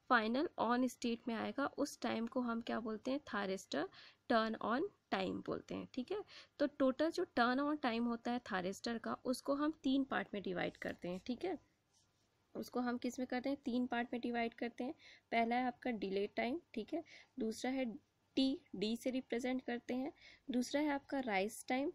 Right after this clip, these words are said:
टीआर, and थर्ड है आपका स्प्रेड टाइम, टीपी। तो ये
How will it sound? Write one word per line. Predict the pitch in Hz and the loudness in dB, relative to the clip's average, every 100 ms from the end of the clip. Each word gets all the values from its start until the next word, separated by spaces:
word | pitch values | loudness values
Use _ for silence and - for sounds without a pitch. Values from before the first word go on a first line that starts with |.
| - - _ _ | -6 -20 _ _
टीआर, | 277 277 - 190 202 294 - 247 | 4 4 -2 -2 -2 -4 -4 -2
and | 240 - | -2 -2
थर्ड | 254 240 240 | 0 2 2
है | 233 | 0
आपका | 202 - 247 - 226 | 0 -2 -6 -4 -6
स्प्रेड | - - 208 214 - | -6 0 0 0 -2
टाइम, | 208 262 - _ | -2 -2 -6 _
टीपी। | 254 254 - _ - 226 - _ _ _ _ _ _ _ _ _ _ _ _ _ _ _ _ _ _ - | 2 2 0 _ -2 -2 -4 _ _ _ _ _ _ _ _ _ _ _ _ _ _ _ _ _ _ -2
तो | |
ये | 277 277 | 0 0